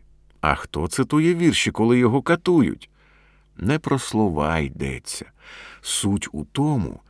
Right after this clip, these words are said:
що він відчув людське страждання в усій його повноті. Суть у тому,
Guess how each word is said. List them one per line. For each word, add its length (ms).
що 300
він 400
відчув 540
людське 360
страждання 1120
в 120
усій 540
його 320
повноті. 760
Суть 480
у 140
тому, 520